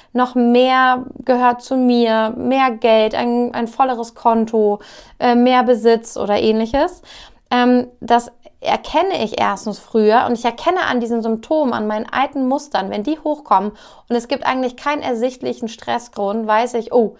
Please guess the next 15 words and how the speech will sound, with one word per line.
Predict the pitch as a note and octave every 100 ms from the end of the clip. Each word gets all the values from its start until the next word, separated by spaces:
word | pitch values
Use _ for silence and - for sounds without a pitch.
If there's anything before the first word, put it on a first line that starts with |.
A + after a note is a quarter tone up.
| _ _ _ -
ich | G#3+
glaube, | A#3 A#3+
hier | A#3+
hat | A#3
sich | A#3+
gerade | A#3 A3+ A3
was | G#3+ G#3+
verändert | - - A#3 A#3 A#3
und | G#3
das | F#3+ -
macht | A3 -
mich | G3+ -
unruhig | C4 B3 A3+ F#3 F#3
unterbewusst.“ | F3+ F3 F#3 F#3 F#3+ B3+ D4 - - - - - -
Ähm, | A3+ A3